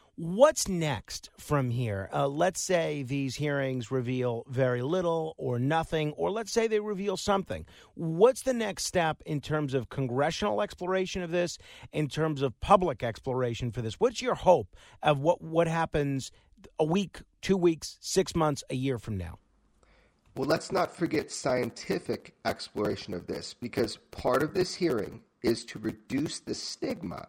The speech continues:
Speaker 2: so we can get our brightest minds. Look, scientists should be salivating about this.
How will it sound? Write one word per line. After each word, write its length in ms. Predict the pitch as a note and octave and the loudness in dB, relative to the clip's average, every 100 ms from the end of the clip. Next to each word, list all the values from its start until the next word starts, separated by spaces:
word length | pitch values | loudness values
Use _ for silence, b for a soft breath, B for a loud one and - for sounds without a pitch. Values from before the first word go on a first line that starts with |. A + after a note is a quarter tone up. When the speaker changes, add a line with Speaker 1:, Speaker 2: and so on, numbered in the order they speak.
| _ | _
Speaker 2:
so 220 | - - | -10 -4
we 100 | A#2+ | -4
can 140 | - C3+ | -4 -2
get 260 | - A#2+ - | 0 0 0
our 260 | A2+ A2+ - _ - | 0 0 -6 _ -14
brightest 600 | G2+ G#2+ C#3 F#3+ - - | -4 0 2 2 0 -6
minds. 520 | E3 G3 D3+ F2 - B B | -4 -4 -6 -10 -16 B B
Look, 240 | G#3+ - | 4 4
scientists 500 | - - G3+ G#3+ - | 0 -4 -2 -2 -4
should 180 | - D#3+ | -4 -4
be 80 | - | -4
salivating 1040 | - - - F3+ B2+ D3+ A2 G#2 G#2 F#2+ | -8 -10 -8 -6 -4 -4 -4 -8 -8 -10
about 400 | F2 - - - | -10 -10 -10 -12
this. 340 | - - - | -16 -14 -14